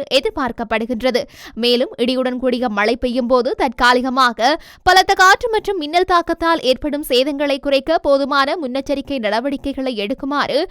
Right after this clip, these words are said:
தெரிவிக்கப்பட்டுள்ளமையும் குறிப்பிடத்தக்கது. இரண்டாயிரத்து இருபத்தி ஐந்தாம் கல்வியாண்டின் மூன்றாம் பாடசாலை தவணைக்காக தவணை பரீட்சைகளை நடத்த வேண்டாம்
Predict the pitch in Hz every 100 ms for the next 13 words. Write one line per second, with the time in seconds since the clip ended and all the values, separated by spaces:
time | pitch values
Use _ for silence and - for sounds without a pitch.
0 | - - - 370 403 480 440 359 - 311
1 | 294 277 254 403 381 - 220 214 226 -
2 | 320 233 - - - - - - - -
3 | 302 370 392 392 381 359 370 285 285 302
4 | 320 254 277 311 320 359 311 294 320 320
5 | 302 277 311 302 302 311 320 302 277 262
6 | 277 277 269 277 254 247 262 269 269 269
7 | 311 339 247 269 262 254 269 285 269 269
8 | 294 285 233 269 277 247 254 247 262